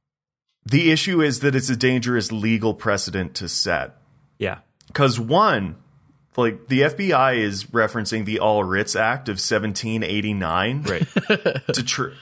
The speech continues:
Speaker 1: to try and get Apple to do this for them.
Speaker 2: Mm-hmm.
Speaker 1: And that's,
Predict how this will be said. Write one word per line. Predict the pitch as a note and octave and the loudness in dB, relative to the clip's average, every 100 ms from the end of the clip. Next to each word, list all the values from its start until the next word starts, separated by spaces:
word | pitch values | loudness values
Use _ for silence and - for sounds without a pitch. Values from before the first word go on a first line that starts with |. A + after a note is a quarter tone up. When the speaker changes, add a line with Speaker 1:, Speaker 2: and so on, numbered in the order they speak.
| - | -12
Speaker 1:
to | - C3+ | -4 -4
try | - C3 B2+ | 2 2 4
and | A#2 F#2+ | 0 0
get | G#2+ G2+ G2 - _ | 0 2 0 -8 _
Apple | - G2+ G#2 A2+ G#2+ G#2 | -2 0 0 0 0 -2
to | - G2+ | -4 -4
do | - F#2+ G#2 | -2 -2 0
this | D3 C#3+ | -2 -2
for | D3+ D3+ | 0 0
them. | E3 G3 G#3+ - _ _ _ _ _ _ | 0 -2 -6 -12 _ _ _ _ _ _
Speaker 2:
Mm-hmm. | G2+ G2+ A2+ _ - | -8 -8 -10 _ -2
Speaker 1:
And | C3+ B2+ | 2 2
that's, | A#2+ A#2 A2+ - | 2 2 0 -4